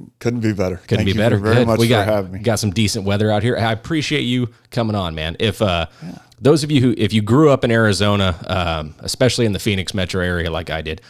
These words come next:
Speaker 2: you know Jason's story. Uh, I was in, uh, fifth grade, uh, when, when Jason was in his, uh, collision, rear-ended by a taxi cab, and his, uh, Crown Victoria basically exploded around you. Um, and, uh,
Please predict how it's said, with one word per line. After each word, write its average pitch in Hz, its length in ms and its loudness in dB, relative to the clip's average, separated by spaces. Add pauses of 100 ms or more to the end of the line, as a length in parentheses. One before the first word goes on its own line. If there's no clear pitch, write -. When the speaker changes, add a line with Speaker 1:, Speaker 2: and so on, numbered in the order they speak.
(300)
Speaker 2:
you 104 180 2
know 104 200 2
Jason's 90 440 -4
story. 76 380 -8 (280)
Uh, - 40 -4 (180)
I 92 60 -2
was 90 180 -4
in, 82 320 -6
uh, 76 300 -6
fifth - 280 0
grade, 98 380 0 (120)
uh, 82 300 -6
when, 82 300 -10
when 85 120 -8
Jason 85 360 -6
was 85 120 -8
in 80 80 -6
his, 78 200 -8 (120)
uh, 80 300 -8
collision, 85 560 -6
rear-ended 87 520 -6
by 80 160 -4
a 76 60 -6
taxi 78 400 -8
cab, 76 300 -10 (280)
and 80 160 -8
his, 76 300 -8
uh, 80 220 -6
Crown 113 220 0
Victoria 87 540 -4 (840)
basically 101 320 -4
exploded 90 440 0
around 76 300 -6
you. - 120 -10 (320)
Um, 80 420 -4 (260)
and, 80 440 -8
uh, 80 260 -8